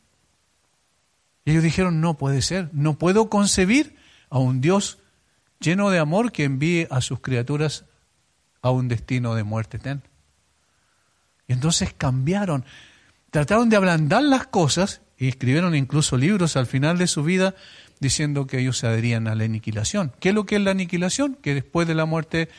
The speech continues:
aquellos que no son creyentes simplemente dejan de existir. Esa es la teoría de los adventistas y los testigos de Jehová, por ejemplo.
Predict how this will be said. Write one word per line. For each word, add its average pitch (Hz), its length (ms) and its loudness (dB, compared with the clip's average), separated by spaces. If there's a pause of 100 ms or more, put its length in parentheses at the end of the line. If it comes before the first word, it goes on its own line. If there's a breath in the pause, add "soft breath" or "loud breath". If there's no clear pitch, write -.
(260 loud breath)
aquellos 147 420 0
que 135 160 -2
no 180 320 2
son 202 260 -2
creyentes 208 540 -2
simplemente 156 680 -4 (220 soft breath)
dejan 131 300 -4
de 120 40 -4
existir. - 380 -12 (1400)
Esa 143 200 -2
es 156 40 0
la 135 120 0
teoría 123 380 -2 (1040)
de 120 200 0
los 117 220 -2
adventistas 123 680 -4 (580 soft breath)
y 143 100 -2
los 127 140 0
testigos 120 420 -4
de 110 40 -4
Jehová, 147 320 -4
por 117 140 -8
ejemplo. 107 260 -12